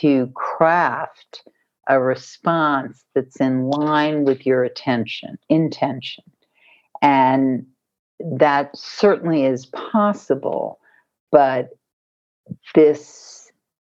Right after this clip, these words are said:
period of time is basically demanding we either do that or we find ourselves in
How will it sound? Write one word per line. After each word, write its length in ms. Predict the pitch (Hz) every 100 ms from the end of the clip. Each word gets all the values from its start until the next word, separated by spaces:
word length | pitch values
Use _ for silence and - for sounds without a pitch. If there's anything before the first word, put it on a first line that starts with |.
| _ - -
period 360 | - 180 156
of 180 | 135 131
time 840 | - - 196 190 180 151 131 123 127 _ _ _ _ _ _ _ -
is 640 | - 143 135 131 131 - _ _ _ _ _ _ _ 135 131
basically 600 | 165 165 - 160 151 143
demanding 760 | 143 139 143 147 151 147 131
we 180 | 127 127
either 280 | 123 123 120
do 280 | 113 143 190
that 400 | 214 269 269 - - _ _ _ _ _ _ _ - - - - - - _ _ _ _
or 260 | 160 151 151
we 200 | 143 143
find 440 | - 143 143 147
ourselves 840 | 135 131 - 143 127 127 120 - -
in 380 | 143 123 123